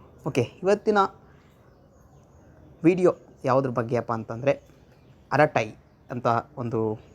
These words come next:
ಮೆಸೇಜಿಂಗ್ ಅಪ್ಲಿಕೇಶನ್. So ಭಾರತೀಯ, ಒಬ್ಬ ಭಾರತೀಯನೇ ಕಂಡುಹಿಡಿದಂತಹ ಒಂದು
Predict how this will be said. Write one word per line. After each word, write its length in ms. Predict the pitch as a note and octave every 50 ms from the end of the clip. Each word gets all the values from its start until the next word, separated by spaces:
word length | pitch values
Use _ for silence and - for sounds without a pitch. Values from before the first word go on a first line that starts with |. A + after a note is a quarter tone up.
| - _ _ _ _ - - _ _ _ - - - - - - - - C3+
ಮೆಸೇಜಿಂಗ್ 480 | D3 - - F#3 E3+ E3 E3 E3 - - - -
ಅಪ್ಲಿಕೇಶನ್. 560 | C#3 C3+ - C#3 B2 - B2 A2+ - B2 A#2+
So 260 | - - C3 A#2+ A#2 - - _ - - - - _ _ - - - _ - C3+
ಭಾರತೀಯ, 480 | B2+ C3 C3 C#3+ C#3 - C#3+ C3+ B2+ - - - - _ _ _ _ - _ _ _ _ _ - _ _ _ _ _ _ - _ - -
ಒಬ್ಬ 180 | A#2+ B2 B2+ A#2 A#2 A2+ A2 - - - - -
ಭಾರತೀಯನೇ 680 | C3 B2+ C3 D3 C#3+ - D3 C#3+ C#3 C#3 C3 B2+ C3+ - - -
ಕಂಡುಹಿಡಿದಂತಹ 880 | - A#2 A#2+ A#2+ A#2+ A#2 A#2+ A#2+ A2 - A#2 G#2+ B2+ B2 - - - -
ಒಂದು 300 | C3+ B2 A#2 A#2 A2+ -